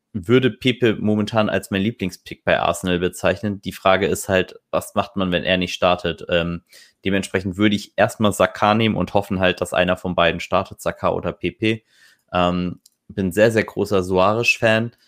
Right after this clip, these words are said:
eben weil er auch gutes Safety-Net hat und, ähm,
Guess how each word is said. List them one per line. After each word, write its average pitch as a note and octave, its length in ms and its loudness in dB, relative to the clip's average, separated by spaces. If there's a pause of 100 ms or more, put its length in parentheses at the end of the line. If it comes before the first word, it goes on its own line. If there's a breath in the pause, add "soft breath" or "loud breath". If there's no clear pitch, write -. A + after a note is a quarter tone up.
(400 soft breath)
eben F#2+ 280 0
weil F#2+ 120 4
er F#2 80 4
auch F#2+ 140 0
gutes A#2+ 300 -4
Safety-Net G#2 640 0
hat G2 240 0
und, F#2 540 -2
ähm, E2+ 540 -2